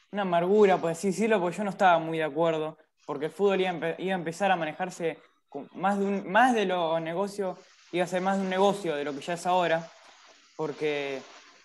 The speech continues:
se iban a manejar más que por plata que por otra cosa, ¿no? Eh, después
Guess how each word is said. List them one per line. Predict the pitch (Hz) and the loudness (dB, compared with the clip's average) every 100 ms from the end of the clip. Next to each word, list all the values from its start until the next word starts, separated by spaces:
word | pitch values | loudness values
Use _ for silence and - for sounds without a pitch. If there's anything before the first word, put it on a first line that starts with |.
| _ | _
se | - 170 | -6 0
iban | 175 165 | 4 4
a | 160 | 2
manejar | 160 165 185 175 | -2 0 2 2
más | 175 175 | 0 -2
que | 175 | -6
por | 143 160 | -4 -4
plata | 139 202 202 | 2 2 4
que | 170 | 2
por | 156 | 0
otra | 160 165 | 0 2
cosa, | 190 180 156 | 2 0 -2
¿no? | 156 165 - _ - | -8 -10 -14 _ -10
Eh, | 143 143 143 | -6 -4 -4
después | 143 143 185 190 185 | -6 -2 0 0 -2